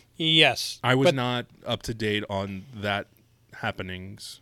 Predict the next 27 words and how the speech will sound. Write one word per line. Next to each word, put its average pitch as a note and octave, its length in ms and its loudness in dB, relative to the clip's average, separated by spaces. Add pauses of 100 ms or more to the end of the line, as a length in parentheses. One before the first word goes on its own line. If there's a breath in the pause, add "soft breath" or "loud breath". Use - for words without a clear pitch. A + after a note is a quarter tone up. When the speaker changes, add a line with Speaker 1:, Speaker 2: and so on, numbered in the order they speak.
(140)
Speaker 2:
those G2+ 180 -4
happenings. F2 560 -10 (140)
So. - 160 -14
Speaker 1:
But F3+ 220 2
th-, G#3 140 -8 (100)
this F3+ 220 2
was G#3 200 2
during G3 180 4
a E3 60 4
time F#3 240 0
period D#3+ 280 2
where, C#3 400 0 (240)
um, B2 420 -2 (680)
from D#3+ 240 -2
what D3 180 2
I D3+ 100 4
was C#3+ 360 -6
reading, A2+ 340 -8 (920 loud breath)
um, B2+ 580 0
there D3 80 2
was C#3 100 0
an D3 60 2
attack D#3 480 2
on C3+ 400 -2
the C3 220 -6
capital C3+ 420 -2
city A#2+ 480 -10